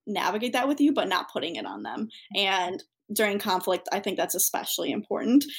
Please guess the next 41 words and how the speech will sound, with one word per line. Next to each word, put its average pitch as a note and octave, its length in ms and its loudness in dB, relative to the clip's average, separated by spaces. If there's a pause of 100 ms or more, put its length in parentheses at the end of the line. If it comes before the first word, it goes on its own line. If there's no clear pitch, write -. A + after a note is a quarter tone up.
(140)
Um, F#3+ 280 2
so G3+ 260 4
one G3+ 200 2
of G3 80 2
the G3+ 80 0
things G3+ 220 -2
that F#3 220 0
I F#3 340 0 (240)
recommend F#3+ 520 -2
is F#3 480 0 (880)
when A3 360 0
you G3+ 260 4
are G3+ 260 2
in B3+ 100 2
a B3+ 60 0
conflict C#4+ 400 4
and A#3 80 2
you F#3 80 2
start F#3+ 280 0
to G#3 60 -10
feel F3 200 -2
you're, F#3+ 200 2
like, E3+ 260 0 (300)
spiraling, G3+ 1000 4 (140)
you G3+ 100 4
wanna G3 180 2
call F3+ 240 0
this F#3 120 -4
person A3+ 260 -8
all - 200 0
of G3+ 60 -4
these G3 160 -6
names, A#3 300 2
you F#3 80 -4
feel F3 160 -4
super - 240 -6
triggered. G3+ 420 0 (240)
I'm G3 160 0
usually G3 300 0
like, F#3 300 0 (460)
"Hey, B3+ 360 2